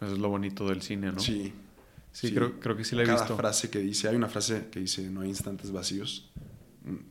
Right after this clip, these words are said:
Speaker 2: una como tantas, pero dice unas frases que son así chiquititas, pero son súper poderosas. Se la recomiendo. Se llama El Guerrero Pacífico o El Camino del Guerrero.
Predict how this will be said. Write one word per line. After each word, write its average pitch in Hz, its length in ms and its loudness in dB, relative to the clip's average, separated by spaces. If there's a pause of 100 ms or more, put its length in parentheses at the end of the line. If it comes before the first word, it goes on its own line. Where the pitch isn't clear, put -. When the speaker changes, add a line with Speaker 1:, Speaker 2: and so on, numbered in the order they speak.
(120)
Speaker 2:
una 90 200 -4
como 76 200 -8
tantas, 90 320 -6
pero 92 240 -8
dice 95 220 -4
unas - 160 -6
frases 101 580 -6
que 82 100 -8
son 104 180 -4
así 90 200 -8
chiquititas, - 540 -10
pero 98 200 -6
son 90 200 -8 (400)
súper 98 400 -10
poderosas. 101 600 -6 (760)
Se 101 140 -6
la 98 80 -4
recomiendo. 98 560 -4
Se - 120 -4
llama 95 380 -2
El 87 80 -6
Guerrero 101 260 0
Pacífico 113 480 -4
o - 800 -6
El - 60 -10
Camino 98 280 -6
del 90 120 -6
Guerrero. 98 320 -8